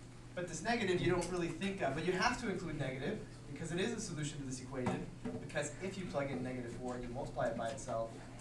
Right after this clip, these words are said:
you get sixteen. Right? Now, look at the amount of work that it took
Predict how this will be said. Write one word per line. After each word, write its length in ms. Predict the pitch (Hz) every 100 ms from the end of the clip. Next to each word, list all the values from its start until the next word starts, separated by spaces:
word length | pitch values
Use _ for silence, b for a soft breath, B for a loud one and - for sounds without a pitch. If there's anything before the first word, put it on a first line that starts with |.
| - -
you 320 | 95 - -
get 100 | -
sixteen. 400 | - - - 120 - - - - - - - - - - - - - - -
Right? 140 | 127 - - 107 - - - - - - - -
Now, 240 | 185 170 - - - 254 - - - - 165
look 160 | 220
at 80 | -
the 100 | 220
amount 300 | 202 190 175
of 100 | 151
work 320 | 175 - - - - - - - - - - - - -
that 1500 | - - - - - - - - - - - - - 135 131
it 120 | -
took 340 | - 135 101